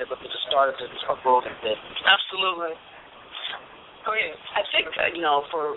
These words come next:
Speaker 1: uh, me, I mentioned in my remarks yesterday that just this whole experience of helping to put together the program for the Atlanta, uh, part of the tour, uh, interacting with the key stakeholders in the L G B T community, particularly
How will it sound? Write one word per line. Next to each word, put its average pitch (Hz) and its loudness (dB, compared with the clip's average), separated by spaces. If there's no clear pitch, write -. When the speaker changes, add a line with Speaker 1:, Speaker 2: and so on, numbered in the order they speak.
Speaker 1:
uh, 143 6
me, 170 -2
I 147 6
mentioned 151 -2
in 127 -4
my 131 8
remarks 131 0
yesterday 139 -2
that 127 4
just - -8
this 151 -10
whole 160 -4
experience 147 -4
of 139 -2
helping 143 -2
to - -10
put - -4
together 147 4
the - -6
program 165 4
for 143 4
the 139 2
Atlanta, 135 8
uh, 123 4
part 143 4
of 143 -8
the - -14
tour, 147 0
uh, 139 4
interacting 151 6
with 143 -10
the - -12
key 165 -8
stakeholders 147 -8
in 151 -6
the 139 2
L 139 0
G - 2
B 139 -8
T - -4
community, 143 -8
particularly 147 -4